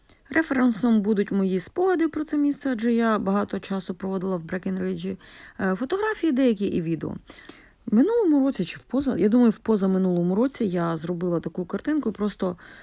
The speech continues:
е, щоб відволіктися від війни, бо це вже було під час війни. Вона продалась,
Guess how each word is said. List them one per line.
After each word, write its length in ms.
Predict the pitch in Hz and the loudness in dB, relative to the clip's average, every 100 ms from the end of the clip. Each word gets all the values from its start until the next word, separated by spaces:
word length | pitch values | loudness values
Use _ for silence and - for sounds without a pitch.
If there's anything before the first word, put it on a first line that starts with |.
| - - | -20 -6
е, 160 | 175 170 | -2 -2
щоб 300 | - 208 185 | 0 0 0
відволіктися 1120 | 180 165 185 185 - 214 202 - 185 170 165 156 151 | -2 -2 -2 -2 -2 -2 0 -2 -2 -2 -4 -4 -4
від 260 | 180 156 | -4 -2
війни, 840 | - 147 156 165 180 202 214 202 - | -4 -4 -2 0 0 0 0 -2 -4
бо 120 | 156 | -6
це 160 | - 180 | -4 -4
вже 160 | 170 | -2
було 220 | 160 170 | -4 -4
під 140 | 160 156 | -6 -6
час 280 | 160 156 170 | -8 -8 -6
війни. 260 | 160 156 - - - - - | -6 -6 -10 -20 -20 -20 -8
Вона 240 | - 240 349 | 0 2 2
продалась, 600 | 311 302 330 359 349 | 0 2 2 0 -2